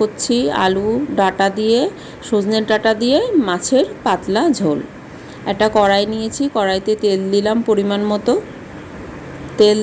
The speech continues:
দিয়ে টুকরো করে রাখা আলুগুলোকে আমি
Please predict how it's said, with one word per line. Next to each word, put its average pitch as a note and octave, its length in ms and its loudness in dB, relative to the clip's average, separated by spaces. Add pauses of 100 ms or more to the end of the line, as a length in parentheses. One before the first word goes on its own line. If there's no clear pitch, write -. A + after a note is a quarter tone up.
দিয়ে A3+ 200 4 (580)
টুকরো A3+ 360 4
করে A#3 160 4 (120)
রাখা B3 260 -2 (840)
আলুগুলোকে A3+ 680 2 (280)
আমি A3+ 160 0